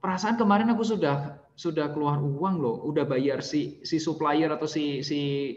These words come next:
apa, vendor A atau supplier A gitu. Kok ini yang mana ya? Kok uangku tiba-tiba nggak ada ya? Kemarin kayaknya ada pembayaran masuk deh, ada, ada, ada uang masuk ya bisnis. Tapi kemana ya uangnya ya?"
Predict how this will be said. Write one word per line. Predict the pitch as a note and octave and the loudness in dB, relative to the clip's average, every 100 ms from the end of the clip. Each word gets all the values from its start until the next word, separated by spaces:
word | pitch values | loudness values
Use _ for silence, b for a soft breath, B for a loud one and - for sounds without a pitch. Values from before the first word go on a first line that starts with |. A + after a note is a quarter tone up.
| - B2+ | -8 -6
apa, | C3 B2+ | -2 0
vendor | C#3+ C#3+ C3+ B2+ - | 2 2 2 0 0
A | E3+ E3+ | 0 2
atau | C#3 | 0
supplier | C3+ D3 C#3+ D3 D3 D3 | -4 -2 0 0 0 0
A | E3+ | 0
gitu. | D3 A2+ G#2+ - b b b _ _ | 0 -2 -8 -14 b b b _ _
Kok | G#3+ G#3+ - - | -2 -2 -10 -6
ini | F3+ G#3+ A3 A3 - D#3+ | 0 0 0 -4 -12 -4
yang | F3 | 0
mana | G3+ A#3 D#3 | 2 2 2
ya? | B2 | 0
Kok | C#3 E3+ | -2 0
uangku | F#3 F#3 A3+ A3+ | 2 2 -2 -2
tiba-tiba | F#3+ D#3 A3 | 0 0 2
nggak | F3 C#3+ | 0 0
ada | F#3 | 0
ya? | D#3 A2+ - - _ _ _ _ | 0 0 -4 -14 _ _ _ _
Kemarin | D#3+ E3+ A3 A#3+ A#3+ - | -2 0 4 2 2 -2
kayaknya | F#3 G3 B3+ G3+ | 0 2 2 2
ada | E3+ | 0
pembayaran | D#3 C#3+ D3 D3 | 0 2 2 0
masuk | D3+ D3 - D3 | 0 -2 -2 -2
deh, | A2 A2 | -4 -4
ada, | C#3 C#3+ B2+ | -4 -2 -2
ada, | - C3 B2+ B2 | -4 -6 -4 -4
ada | C3+ C3 | -6 -4
uang | C3+ C#3 | -2 0
masuk | D3 D3 G3 | -2 -2 -2
ya | C3 A#2+ - - | -2 -2 -4 -4
bisnis. | C#3 C3+ B2 - b b b _ | -4 -4 -6 -6 b b b _
Tapi | F#3 - | -8 -6
kemana | A3+ A#3+ C4 G3 | 0 2 2 2
ya | C#3 | 2
uangnya | D3 F3 G#3+ | 0 0 0
ya?" | C#3+ | -2